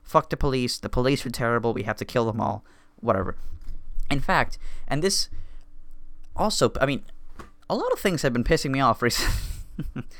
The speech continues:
Just last week, an armed man went, uh, okay, there was a cop car parked on the street with two officers inside, just chatting, I don't fucking know, doing cop shit.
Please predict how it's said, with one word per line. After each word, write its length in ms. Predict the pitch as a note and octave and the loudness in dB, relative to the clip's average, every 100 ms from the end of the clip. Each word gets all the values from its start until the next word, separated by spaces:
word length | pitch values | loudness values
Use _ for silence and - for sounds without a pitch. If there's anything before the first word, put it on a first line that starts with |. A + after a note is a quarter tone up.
| - - - - - | -16 -18 -20 -20 -8
Just 460 | B2+ F#3 A#3+ - - - | 0 0 0 -10 -14 -4
last 480 | B2 C3+ C#3+ - - | 0 2 0 -4 -8
week, 520 | A#2+ D#3+ A2 - - _ _ _ - _ _ - | -4 -2 -2 -6 -20 _ _ _ -20 _ _ 0
an 680 | A#2+ A#2+ A#2 A#2 A2+ A2+ - - | 2 4 2 0 0 -4 -6 2
armed 640 | C3+ D#3 D#3+ E3 E3+ - - | 6 6 2 -4 -8 -10 -10
man 540 | B2+ C3+ C3 A#2 A#2+ C3+ _ _ - | -4 0 0 0 -2 -8 _ _ -10
went, 400 | A#2+ B2 C#3+ C#3 _ _ _ | 0 2 2 -2 _ _ _
uh, 100 | C3 G2+ | -2 0
okay, 240 | A#2+ E2+ - | 0 -2 -2
there 200 | B2 C3 | 2 2
was 160 | C3 | 2
a 120 | B2 | -2
cop 380 | A#2 - F3 E3+ | -2 0 2 2
car 260 | - D3+ C3+ | 0 2 2
parked 480 | - - C3+ C3 - | 4 6 4 2 -2
on 140 | C3 B2+ | 0 0
the 80 | |
street 440 | A#2 - A2 G2+ - - - - | -2 0 -2 -2 -10 -20 -16 -10
with 120 | A2 | -4
two 200 | - F3 | 2 4
officers 400 | D#3 D3 C#3 C#3 | 4 4 0 0
inside, 480 | C3 C3 B2 B2 - - | 4 8 8 6 -4 -8
just 240 | - G#3 - | 0 0 0
chatting, 500 | C#3+ A#2+ A2+ A2 A2 | 4 6 6 2 -2
I 140 | - C#3 | 2 2
don't 100 | A2+ | 4
fucking 320 | - G#2+ A2 | 4 2 2
know, 240 | G#2+ G2+ B2 | 0 0 0
doing 360 | D3+ C#3 A2+ G#2 - | 2 4 2 -2 2
cop 220 | C3 - | 2 4
shit. 380 | - A2 G#2 | -2 -2 -2